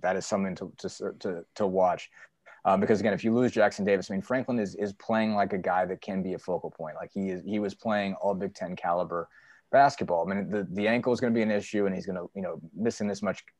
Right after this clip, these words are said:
many games, it's gonna cost him some momentum. But I mean, you really saw him look like one of those two guards that, that, that does it all, and that you can rely on to go get you the bucket when you need it. That if everybody on the floor knows that it says,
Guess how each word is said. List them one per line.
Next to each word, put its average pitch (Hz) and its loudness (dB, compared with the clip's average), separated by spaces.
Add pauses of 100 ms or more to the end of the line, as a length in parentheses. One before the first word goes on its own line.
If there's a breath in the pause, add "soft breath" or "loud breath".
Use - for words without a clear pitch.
many 90 -6
games, 113 2
it's - -10
gonna 92 -4
cost - -4
him 82 -12
some 85 -12
momentum. 101 -2 (440 loud breath)
But 117 4
I 117 6
mean, 117 6
you 117 6
really 135 6 (160)
saw 113 6
him 107 2
look 110 0
like 95 2
one 95 2
of 98 0
those 104 4
two 110 -2
guards 92 4
that, 92 0 (160)
that, 95 -4 (100)
that 95 -6
does 113 4
it 104 -2
all, 98 6
and 98 0
that 98 -2
you 101 -4
can 101 -8
rely 98 4
on 101 2
to 104 -6
go 104 0
get 101 -4
you 98 -4
the 98 -6
bucket 95 -2
when 87 -10
you 90 -8
need 110 2
it. 87 -4
That 92 -2
if 80 -8
everybody 104 0
on 101 0
the 101 -4
floor 101 0
knows 95 -2
that 92 -6
it 87 -8
says, 98 -4